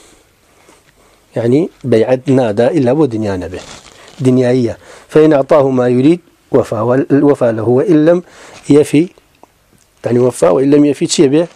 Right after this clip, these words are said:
وإلا لم يفي له. يعني أجر بيته مال دنياي ناته أو بيمان نابات السر أو عهد أو، أو بيعة نابات السر. ورجل سام رجل بسلعة بعد العصر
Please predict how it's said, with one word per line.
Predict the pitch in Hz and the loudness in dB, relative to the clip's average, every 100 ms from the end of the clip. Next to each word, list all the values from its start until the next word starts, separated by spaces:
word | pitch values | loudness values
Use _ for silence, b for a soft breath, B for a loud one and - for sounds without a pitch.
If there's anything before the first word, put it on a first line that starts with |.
| b b b b b b b _ _ _ _ | b b b b b b b _ _ _ _
وإلا | 135 165 175 170 202 | 0 2 2 2 2
لم | 175 160 | 0 -2
يفي | 123 98 107 | -2 -6 -6
له. | 107 113 139 | -4 -2 2
يعني | 147 151 - | 2 0 0
أجر | 180 156 139 | 0 2 2
بيته | 160 143 160 180 - _ _ _ _ _ _ _ _ _ | 0 -2 -2 -4 -4 _ _ _ _ _ _ _ _ _
مال | 139 143 139 | 2 4 2
دنياي | 131 139 135 | 2 0 0
ناته | 131 147 117 - 160 180 b b b b b _ _ | 0 0 -2 -2 -2 -4 b b b b b _ _
أو | 165 190 | 0 2
بيمان | - 123 117 156 | 0 -2 0 0
نابات | 196 107 98 | 0 -2 -6
السر | 92 - 107 147 | -8 -8 -4 -2
أو | 143 | -2
عهد | 123 123 131 | 0 -2 0
أو، | 160 170 | 0 0
أو | 156 | 0
بيعة | 147 131 123 180 | 2 0 0 -2
نابات | 160 98 - - | -4 -4 -6 -8
السر. | - - B B B B B B | -10 -10 B B B B B B
ورجل | 151 175 165 165 147 | 2 2 4 2 0
سام | - 175 139 | 2 2 2
رجل | 135 156 143 131 | 0 -2 -2 -2
بسلعة | 127 120 175 131 127 156 185 - _ | -2 -2 -2 -2 0 0 -2 -6 _
بعد | 156 160 131 | 0 2 2
العصر | 123 127 123 135 | 0 -2 -4 -4